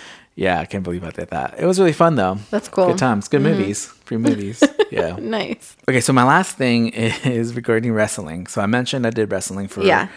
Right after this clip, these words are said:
Speaker 1: those two years, seventh and eighth grade, right?
Speaker 2: Mm-hmm.
Speaker 1: One thing I didn't mention that I told you, like, I think a year ago or so,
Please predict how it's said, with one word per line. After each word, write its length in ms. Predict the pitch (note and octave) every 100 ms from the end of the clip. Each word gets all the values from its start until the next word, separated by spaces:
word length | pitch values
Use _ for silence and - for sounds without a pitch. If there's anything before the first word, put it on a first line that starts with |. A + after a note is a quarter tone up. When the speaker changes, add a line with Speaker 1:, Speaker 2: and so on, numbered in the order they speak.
| - _ -
Speaker 1:
those 220 | G#2 -
two 100 | A#2
years, 320 | G2 F#2 F#2
seventh 320 | G2+ F#2 F#2+ F#2+
and 100 | F2+
eighth 200 | F#2 -
grade, 320 | F2 D#2 -
right? 280 | C#2+ - -
Speaker 2:
Mm-hmm. 340 | G#3 G3 G#3 - - - _ -
Speaker 1:
One 160 | C3+ E3
thing 160 | E3
I 20 |
didn't 220 | A#2+ A#2 G#2+
mention 580 | G#2+ G#2 F#2+ F#2 F#2+ - - _
that 180 | G2+ F#2+
I 80 | F2+
told 280 | - A2+ G#2
you, 400 | G2+ G2+ G2 G2+ - _ -
like, 300 | F#2 - -
I 60 |
think 220 | G#2 G#2+ F#2
a 60 |
year 240 | F2+ F2+ F#2+
ago 200 | F#2 E2+
or 80 | E2+
so, 400 | - - E2